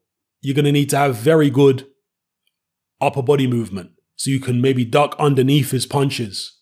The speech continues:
and have a good defense, basically. Ideally, you'd have both. You'd have good upper body movement and fast feet. And even better than that,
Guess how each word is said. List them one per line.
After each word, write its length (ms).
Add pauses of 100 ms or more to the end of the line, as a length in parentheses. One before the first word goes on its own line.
(800)
and 100
have 120
a 40
good 220
defense, 440
basically. 580 (1700)
Ideally, 460
you'd 140
have 220
both. 380
You'd 100
have 180
good 140
upper 200
body 220
movement 420
and 220
fast 320
feet. 320 (640)
And 220
even 440
better 240
than 160
that, 260